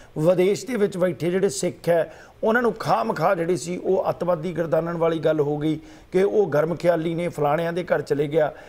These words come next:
ਔਰ ਇਸ ਢੰਗ ਦੇ ਨਾਲ ਸ਼ਹਿਰੀ ਤੇ ਹਿੰਦੂ ਵੋਟ ਜਿਹੜੀ ਹੈ ਉਹ ਬੀਜੇਪੀ ਦੇ ਖੇਮੇ ਦੇ ਵਿੱਚੋਂ ਕੱਢ ਕੇ ਕਾਂਗਰਸ ਉਹਦੇ ਉੱਤੇ ਖੇਡਣਾ ਚਾਹੁੰਦੀ ਹੈ।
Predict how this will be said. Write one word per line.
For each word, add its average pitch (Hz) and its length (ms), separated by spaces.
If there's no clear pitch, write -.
ਔਰ 190 140
ਇਸ 214 380
ਢੰਗ 208 180
ਦੇ 170 140
ਨਾਲ 175 180
ਸ਼ਹਿਰੀ 214 380
ਤੇ 240 120
ਹਿੰਦੂ 175 380
ਵੋਟ 151 320
ਜਿਹੜੀ 170 280
ਹੈ 127 140
ਉਹ 214 120
ਬੀਜੇਪੀ 202 460
ਦੇ 208 120
ਖੇਮੇ 190 340
ਦੇ 180 80
ਵਿੱਚੋਂ 160 260
ਕੱਢ 175 220
ਕੇ 190 160
ਕਾਂਗਰਸ 147 500
ਉਹਦੇ 190 160
ਉੱਤੇ 196 220
ਖੇਡਣਾ 185 380
ਚਾਹੁੰਦੀ 185 360
ਹੈ। - 80